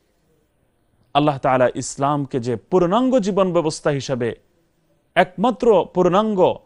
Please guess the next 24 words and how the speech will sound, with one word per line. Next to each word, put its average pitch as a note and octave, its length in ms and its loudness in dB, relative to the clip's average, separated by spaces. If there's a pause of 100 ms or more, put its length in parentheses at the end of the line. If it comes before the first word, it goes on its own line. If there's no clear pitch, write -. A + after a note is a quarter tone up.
(160)
চির G#3+ 200 2
আধুনিক, G3 540 2 (1120)
পরিপূর্ণ B3 540 2
জীবন F#3+ 300 -2
ব্যবস্থা E3 360 -2
হিসাবে C#3 340 -4
আল্লাহ B2+ 260 -2
পাক B2 200 -2
গ্রহণ B2+ 340 -6
করেছেন, A2 540 -6 (300)
কবুল F3 340 2
করেছেন, C#3 500 -2 (260)
অনুমোদন G3+ 520 2
করেছেন E3 500 0 (280)
এবং C#3 280 -2
এর D3 160 2
প্রতিটি F3+ 440 -4
শিক্ষা D#3 600 -6 (600)
এবং C3 320 -4
প্রশিক্ষণকে B2+ 760 -6 (340)
আমাদের B2 400 -2
জন্য A2 360 -2
অক্ষত F3 440 -2
রেখেছেন, A#2+ 540 -4